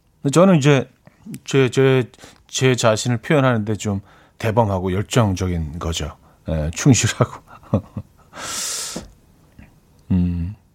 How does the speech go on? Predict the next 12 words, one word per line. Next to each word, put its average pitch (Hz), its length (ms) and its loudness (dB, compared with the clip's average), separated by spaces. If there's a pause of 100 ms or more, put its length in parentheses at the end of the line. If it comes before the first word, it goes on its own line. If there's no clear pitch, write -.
(200)
나대는 131 380 4
옷 180 100 6
맞아요, 113 380 2
근데. 98 300 -4 (100)
예. 85 180 -6 (1400)
감사한 170 420 6
인생님은요, 165 560 6
"얼마나 170 400 8
나대는 156 340 6
옷인지 165 320 4
보라." 143 240 2
켰습니다. 117 600 0